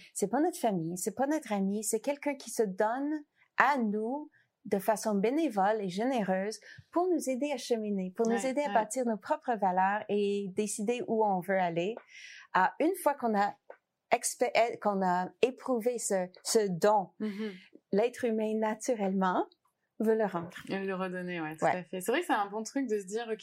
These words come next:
Speaker 2: je vais d'abord me faire mentorer avant de donner. » Euh, ça permet de voir aussi comment ça se passe, quel est le processus, quels sont les éléments qui sont partagés aussi.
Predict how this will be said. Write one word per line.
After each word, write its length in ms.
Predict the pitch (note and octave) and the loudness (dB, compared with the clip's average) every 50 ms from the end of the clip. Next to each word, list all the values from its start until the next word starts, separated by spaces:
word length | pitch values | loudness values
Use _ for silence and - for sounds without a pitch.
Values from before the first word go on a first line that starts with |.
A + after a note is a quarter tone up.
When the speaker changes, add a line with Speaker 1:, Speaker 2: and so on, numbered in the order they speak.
| A3+ A3 | -6 -6
Speaker 2:
je 100 | G3 G3+ | -6 -6
vais 80 | G3 | -4
d'abord 320 | F#3+ G3 G3+ G3+ A#3+ B3 B3 | -2 -2 0 0 0 0 -2
me 140 | A#3 G#3 G3 | -4 -8 -4
faire 240 | - A3+ G#3 G3+ | -4 -2 -2 -2
mentorer 400 | G3+ G3+ G3+ F#3 A3 G#3+ G#3+ B3 - | -2 -4 -4 -2 -4 -4 -2 -2 0
avant 360 | - G3 G3 F#3+ G3 A3 A#3 - - _ _ _ _ _ _ _ - | 0 0 0 0 -2 -4 -4 -4 -10 _ _ _ _ _ _ _ -6
de 100 | F#3+ G3+ | -6 -4
donner. » 520 | F3+ F#3+ F#3+ G3 G3 G3+ G#3 A#3+ C4+ C4+ _ _ - - - _ - | -4 -4 -4 -4 -4 -2 -4 -4 -6 -8 _ _ -20 -20 -20 _ -4
Euh, 240 | - F#3 F#3 F3+ F#3 | -2 -2 -2 -2 -2
ça 140 | F3+ G#3 G3 | -2 0 0
permet 240 | G3+ G3+ G#3 A3 G#3+ | 2 0 0 0 -2
de 80 | G#3 | -4
voir 240 | G3 F#3 A3 A#3 A#3 | -2 0 0 0 0
aussi 300 | G#3+ G3+ - - A#3 A3 | -2 -6 -8 -10 -8 -6
comment 260 | - G#3+ G3+ G3+ G#3 | -6 -6 -4 -6 -8
ça 220 | F#3 - - F#3 F#3 | -6 -4 -2 -2 -2
se 80 | - | 0
passe, 260 | - A#3 A3+ A#3 A3+ - | 0 0 0 -2 -4 -6
quel 140 | A3 F#3+ F#3 | -6 -4 -2
est 80 | F#3+ | -2
le 140 | F#3 F#3 F3+ | -2 -4 -6
processus, 640 | - - G#3+ G3+ - G#3+ G3+ - - A3+ A3+ G#3+ - | -4 -4 -4 -4 -2 -4 -6 -6 -6 -8 -8 -6 -4
quels 180 | - G3 F3+ | -2 -2 -2
sont 140 | - - G#3 | -4 -6 -6
les 260 | G3 F#3+ F#3+ F3+ E3 | -4 -4 -4 -2 -2
éléments 340 | G3+ G3 G#3+ G#3 A3 A#3+ C4+ | -2 -2 -2 -2 -2 -4 -4
qui 120 | C4 C4 - | -4 -6 -8
sont 160 | - G#3 F#3+ | -8 -4 -2
partagés 520 | G3+ G3 G3+ - G3+ F#3+ F#3 F3+ A3 A3 G#3 | -4 -4 -2 -4 -6 -6 -4 -2 -2 -2 -2
aussi. 320 | G3 F#3 - B3 C#4+ D#4+ | -4 -6 -8 -8 -8 -8